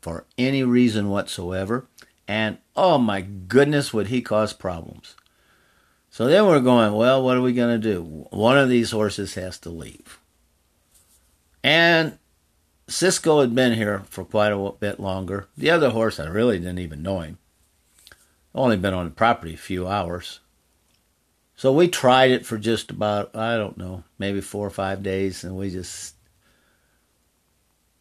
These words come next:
I just got a hold of her, and I said, "I'll tell you what, I will work with this horse if you want me to, uh, but I don't want to keep him anymore." So at first she was like,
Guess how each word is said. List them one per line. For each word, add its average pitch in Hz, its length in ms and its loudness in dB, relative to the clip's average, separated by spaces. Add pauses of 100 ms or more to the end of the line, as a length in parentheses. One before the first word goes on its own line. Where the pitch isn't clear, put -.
(120)
I 117 140 2
just 120 200 -2
got 127 180 8
a 120 60 4
hold 117 200 4
of 110 160 4
her, 107 80 0
and 101 100 -4
I 98 80 -4
said, 101 220 -6
"I'll 104 140 -4
tell 123 160 0
you 120 120 2
what, 113 300 -2 (460)
I 123 500 4
will 123 460 0
work 175 400 0
with 123 140 0
this 107 260 0
horse 98 480 -4 (200)
if 95 220 -6
you 107 80 -2
want 120 280 0
me 90 100 -10
to, - 280 -12 (880)
uh, 92 360 -10 (280)
but 95 160 -6
I 107 140 2
don't 107 320 0
want 101 260 -4 (380)
to 90 80 -8
keep 98 320 -6
him - 380 -12
anymore." - 580 -14
So 95 420 -12
at 98 160 -12
first 175 240 -4
she 120 120 -6
was 104 200 -6
like, 98 220 -6